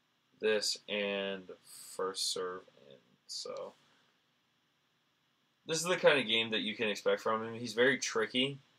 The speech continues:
Like I was saying at the beginning of the stream, how a lot of people don't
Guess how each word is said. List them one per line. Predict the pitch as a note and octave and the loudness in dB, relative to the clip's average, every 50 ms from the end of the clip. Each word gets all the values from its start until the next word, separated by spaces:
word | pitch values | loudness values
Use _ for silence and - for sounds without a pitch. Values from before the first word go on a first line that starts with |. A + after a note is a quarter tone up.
| _ _ _ _ | _ _ _ _
Like | - A#2 G#2+ G2+ | 2 2 4 4
I | G2+ A2 | 6 4
was | A#2 A2+ - | 4 4 4
saying | - C#3+ D3+ D3+ C#3 | 4 4 4 4 2
at | A#2+ G#2+ | 0 -2
the | |
beginning | G#2 G#2+ G#2+ G#2+ G#2+ G#2 | -4 -6 -4 -2 -2 -2
of | G2+ F#2+ | -2 -2
the | G2 | -4
stream, | G2 - - G#2+ G#2 G2 G2 G2 - | -4 -4 -4 -4 -4 -4 -6 -4 -2
how | G2 G2 F#2+ F#2+ F#2 F2 F#2+ | 0 0 2 2 0 0 -2
a | G2 | -2
lot | G2 G2 G2+ | 0 0 0
of | G2+ - | 0 0
people | - G#2 - G2+ G#2 G2 - | -4 -6 -2 -2 0 2 4
don't | G2+ G2 G2 G2 G2 - | 4 4 4 2 -2 -4